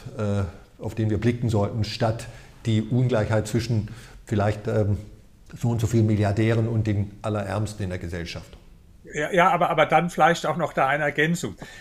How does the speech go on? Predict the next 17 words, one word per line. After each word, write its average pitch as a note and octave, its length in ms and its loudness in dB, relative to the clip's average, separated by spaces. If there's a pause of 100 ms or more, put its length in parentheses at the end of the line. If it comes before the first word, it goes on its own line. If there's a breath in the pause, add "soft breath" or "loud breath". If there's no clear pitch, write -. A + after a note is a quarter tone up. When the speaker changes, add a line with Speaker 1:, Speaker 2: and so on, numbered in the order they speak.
(240 loud breath)
Speaker 2:
Ich E3 140 -4
habe E3+ 180 4
ja D3+ 60 4
eben D#3+ 200 0
global D3+ 560 8
argumentiert, B2+ 840 0
ja. C#3 300 2
Ich C3 160 -8
will D3 140 0
jetzt D3 240 0
nicht, - 340 -8
äh, B2 160 -10
zu E3 220 -4
viele D3+ 260 -2
Zahlen, C#3 460 4
um C3 120 -6
die, B2+ 160 -4